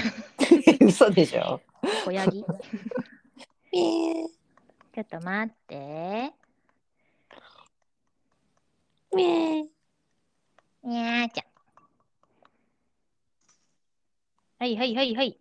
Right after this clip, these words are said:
Speaker 2: こっち、こっち、こっち、こっち。お手は？お手。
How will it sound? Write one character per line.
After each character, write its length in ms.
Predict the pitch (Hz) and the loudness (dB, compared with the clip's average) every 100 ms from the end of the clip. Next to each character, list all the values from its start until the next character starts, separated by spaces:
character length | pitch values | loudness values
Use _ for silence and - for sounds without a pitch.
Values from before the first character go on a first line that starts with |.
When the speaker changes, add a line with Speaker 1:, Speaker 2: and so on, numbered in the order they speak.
| _ _ _ _ _ _ _ _ _ _ _ _ _ _ _ _ _ _ _ _ _ _ _ _ _ | _ _ _ _ _ _ _ _ _ _ _ _ _ _ _ _ _ _ _ _ _ _ _ _ _
Speaker 2:
こ 60 | - | -18
っ 40 | |
ち、 80 | 302 | -10
こ 80 | 370 | -8
っ 20 | |
ち、 100 | 359 | -8
こ 80 | 359 | -10
っ 40 | 349 | -12
ち、 100 | - | -16
こ 100 | 285 | -20
っ 20 | |
ち。 40 | _ _ _ _ _ _ _ _ _ _ _ _ _ _ _ _ _ _ _ _ - | _ _ _ _ _ _ _ _ _ _ _ _ _ _ _ _ _ _ _ _ -18
お 80 | |
手 160 | 208 269 | -4 -4
は？ 140 | 156 - | -4 -10
お 80 | 156 | -12
手。 220 | 165 | -12